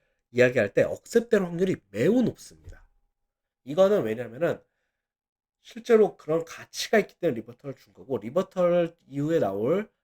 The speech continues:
이런 방식으로 쓰시면요, 거절을 할 수가 없습니다. 그래서 일단 리버털 맞으면, 어, 기뻐하셔야 됩니다.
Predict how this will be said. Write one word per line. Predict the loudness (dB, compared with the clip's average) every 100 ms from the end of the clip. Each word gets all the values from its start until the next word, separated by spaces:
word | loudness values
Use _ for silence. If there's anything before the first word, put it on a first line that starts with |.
| _
이런 | -6 -2 -2 -4 -12 _ _ _ _ _ _ _ _ _ _ _ _
방식으로 | -12 -6 -2 -2 -2
쓰시면요, | -2 -2 0 -2 -2 -4 -6 _ _ _ _ _ _
거절을 | -6 -2 -2
할 | -4
수가 | -10 -8 -10
없습니다. | -10 _ _ _ _ _ _ _ _ _ _ _ _ _ _ _ _ _ _ _ _ _ _ _ _ _ _ _
그래서 | -6
일단 | -6 -2 -2
리버털 | 0 -2 0
맞으면, | 0 0 0 0 -2 _ _ _
어, | 0 0 0
기뻐하셔야 | -6 0 4 4 4 -2
됩니다. | -4 -14